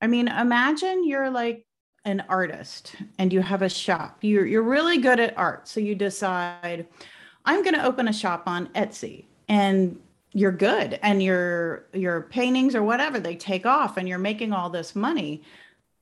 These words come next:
And you think you are terrible with money and numbers. And you know, you don't know what's going on in your business. And you also know you should know what's going on in your business. You feel lost and helpless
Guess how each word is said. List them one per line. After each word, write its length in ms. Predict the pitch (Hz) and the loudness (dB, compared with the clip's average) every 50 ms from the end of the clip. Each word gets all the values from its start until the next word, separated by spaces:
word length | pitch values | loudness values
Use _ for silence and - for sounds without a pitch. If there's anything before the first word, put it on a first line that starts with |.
| _ | _
And 140 | - 226 214 | 0 2 2
you 80 | 254 254 | 2 2
think 280 | - - 320 330 320 | 2 2 4 4 4
you 100 | 311 302 | 4 2
are 120 | 277 240 233 | 2 2 2
terrible 720 | 233 - - 262 269 277 277 262 196 190 180 180 - - | 0 0 0 2 4 4 4 4 2 2 2 2 0 0
with 180 | 208 202 208 | -2 -2 0
money 460 | 202 196 220 254 269 220 175 170 165 - | 0 0 0 2 0 0 0 -2 -6 -6
and 160 | 196 196 208 | -4 -2 0
numbers. 640 | 214 262 320 320 - - - - - - - - - - _ | 0 0 -2 -4 -4 -6 -10 -14 -18 -20 -20 -20 -20 -16 _
And 180 | - 202 208 208 | -4 -2 -2 0
you 400 | 214 220 226 220 220 220 214 214 | 0 -2 -2 -2 -2 -2 -4 -4
know, 760 | 214 196 190 196 214 254 302 277 220 170 165 180 220 247 247 - - 208 | -4 -4 -2 -2 0 0 0 0 0 -2 -2 -2 -4 -6 -8 -10 -14 -14
you 160 | - - 247 | -8 -6 -4
don't 240 | 277 349 330 302 - | -2 0 0 0 0
know 140 | 208 208 220 | 2 2 2
what's 180 | 247 269 262 | 2 0 -2
going 300 | 226 - 233 233 226 220 | -2 -2 -2 -2 -2 -2
on 220 | 214 214 214 214 214 | 0 0 0 0 0
in 120 | 214 214 | 0 0
your 140 | 214 214 202 | 0 -2 -2
business. 500 | 202 247 269 277 269 240 160 131 - - - | -4 -6 -6 -6 -6 -6 -6 -8 -10 -10 -6
And 140 | 196 202 190 | -4 -4 -2
you 120 | 208 202 208 | -2 -4 -2
also 440 | - - 262 440 466 - - 415 381 | 0 0 0 0 -2 -2 -2 0 0
know 520 | 285 220 180 175 170 160 160 165 190 190 - - - _ _ _ - | 2 0 0 0 -2 -4 -4 -6 -8 -12 -14 -20 -20 _ _ _ -4
you 180 | 208 220 254 | 0 0 0
should 340 | 254 254 - - 320 440 453 | 0 0 -2 -2 -2 -2 0
know 220 | - 175 143 135 120 | -2 -2 -2 -2 -4
what's 240 | 123 127 151 - | -4 -6 -8 -8
going 340 | - - 185 180 180 170 165 | -6 -4 -2 -2 0 0 -2
on 200 | 160 156 156 156 | -2 -2 -2 -2
in 120 | 151 151 156 | -2 -2 -2
your 140 | 156 156 | -2 -4
business. 580 | 151 151 156 135 143 - 151 143 - - - - | -4 -4 -6 -6 -6 -8 -10 -10 -8 -6 -4 -2
You 120 | 202 190 | -2 -2
feel 520 | 185 - - 196 170 160 139 131 127 - - - _ _ - | -2 0 0 0 2 2 0 -2 -6 -10 -12 -18 _ _ -8
lost 640 | 165 160 151 151 180 233 339 359 - - - - - | -4 -2 0 0 2 0 0 -2 -4 -10 -12 -10 -6
and 160 | - 156 151 | -4 -4 -2
helpless 640 | 147 - 233 262 254 262 294 277 285 277 - - - | 0 2 0 2 2 2 2 2 2 0 -2 -8 -12